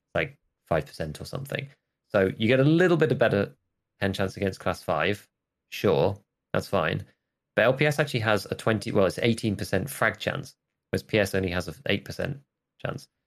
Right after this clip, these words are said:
So ignoring the pen difference between on class five, they both pen class four quite easily. So you actually can one-tap people with L P S twenty percent of the time, in-, interestingly. So P S actually,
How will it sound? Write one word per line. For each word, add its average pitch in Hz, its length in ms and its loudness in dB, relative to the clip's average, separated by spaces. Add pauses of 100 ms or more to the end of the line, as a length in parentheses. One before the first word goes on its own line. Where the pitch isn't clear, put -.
(320)
So 104 280 2 (1120)
ignoring 151 560 6
the 131 100 4
pen 127 280 0
difference 90 380 -4
between 92 520 -4 (220)
on 95 120 -2
class - 280 -8 (200)
five, 90 480 2 (280)
they - 60 2
both 190 280 4
pen 98 220 0
class 92 200 -6
four 101 200 -2
quite 90 220 -2
easily. 127 440 -2 (400)
So 117 40 6
you 123 220 2
actually 147 380 0
can 101 400 0
one-tap 120 400 0
people 92 220 -6
with 95 100 0
L 95 120 4
P 92 180 -2
S 87 240 -2 (540)
twenty 104 220 0
percent 98 220 2
of 92 80 -6
the 87 40 -6
time, 78 380 0 (340)
in-, 107 180 0
interestingly. - 640 -2 (500)
So 113 60 6
P 151 180 2
S 147 140 2
actually, 127 500 0